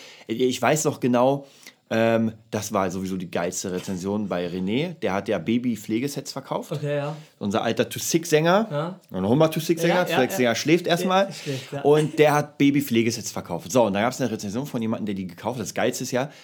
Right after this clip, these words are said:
Speaker 1: äh, das war sogar vor Rabatt. Das heißt praktisch, die,
Speaker 2: Ah.
Speaker 1: die Person hat einen Euro bezahlt, ja.
Speaker 2: Ah.
Speaker 1: Und hat sich beschwert, dass er mit diesem Set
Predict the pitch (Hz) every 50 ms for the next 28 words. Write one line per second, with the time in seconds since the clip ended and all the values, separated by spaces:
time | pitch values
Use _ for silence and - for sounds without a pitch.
0 | - _ _ _ - 113 110 95 107 98 101 107 101 104 101 107 104 98 92 -
1 | 107 90 85 90 85 - 92 90 - - - - - 90 - 101 101 101 98 101
2 | 95 - - 151 139 131 - - - 87 92 95 95 98 101 95 - 78 107 113
3 | 104 104 101 87 85 - - 80 71 - - - 90 90 113 131 135 - - -
4 | - - - - 104 123 131 - 135 - - - 104 - - 117 127 135 123 110
5 | 117 143 147 - - - - 202 - 208 196 196 - - 147 156 170 160 156 -
6 | - - 120 123 - -